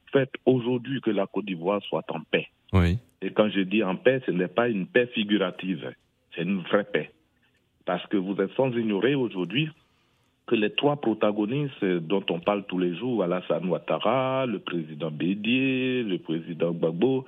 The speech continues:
Speaker 2: Hmm.
Speaker 1: vivent en Côte d'Ivoire,
Speaker 2: Oui.
Speaker 1: en symbiose, chacun dans son chacun, chacun avec son boing, comme le disent, euh, nos, nos chanteurs.
Speaker 2: Oui.
Speaker 1: C'est pour dire que la Côte d'Ivoire est réconciliée.
Speaker 2: Hmm.
Speaker 1: La Côte d'Ivoire est réconciliée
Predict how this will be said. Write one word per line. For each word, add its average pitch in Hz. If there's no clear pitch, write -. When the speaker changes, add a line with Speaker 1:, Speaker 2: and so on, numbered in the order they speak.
Speaker 2:
Hmm. 95
Speaker 1:
vivent 151
en 101
Côte 101
d'Ivoire, 80
Speaker 2:
Oui. 85
Speaker 1:
en 123
symbiose, 90
chacun 120
dans 113
son 110
chacun, 90
chacun 131
avec 117
son 110
boing, 107
comme 101
le 92
disent, 95
euh, 80
nos, 98
nos 98
chanteurs. 85
Speaker 2:
Oui. 92
Speaker 1:
C'est 85
pour 90
dire 104
que 85
la -
Côte 92
d'Ivoire 85
est -
réconciliée. 76
Speaker 2:
Hmm. 80
Speaker 1:
La 98
Côte 117
d'Ivoire 113
est 110
réconciliée 107